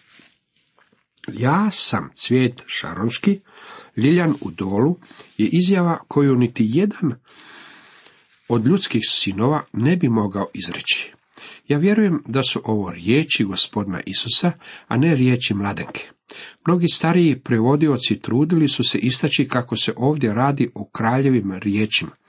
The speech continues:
U starim engleskim Biblijama ističe se kako se ovdje radi o glasu Krista, mladoženje. U francuskim, talijanskim i portugalskim Biblijama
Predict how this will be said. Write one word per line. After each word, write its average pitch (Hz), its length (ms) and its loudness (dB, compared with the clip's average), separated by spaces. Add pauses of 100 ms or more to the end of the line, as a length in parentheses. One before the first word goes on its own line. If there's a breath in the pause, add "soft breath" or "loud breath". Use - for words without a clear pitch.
(480 loud breath)
U - 60 -6
starim 160 400 0
engleskim 135 640 0
Biblijama 120 540 0 (320 loud breath)
ističe 147 400 0
se 151 240 0
kako 127 260 -2
se - 220 0
ovdje 139 320 2
radi 127 340 0
o 101 120 -6
glasu 117 520 -2
Krista, - 560 -2 (380 loud breath)
mladoženje. 113 580 0 (1160)
U 104 100 -6
francuskim, 151 760 0 (140)
talijanskim 135 680 0 (400 loud breath)
i - 140 -4
portugalskim 123 680 0
Biblijama 127 520 0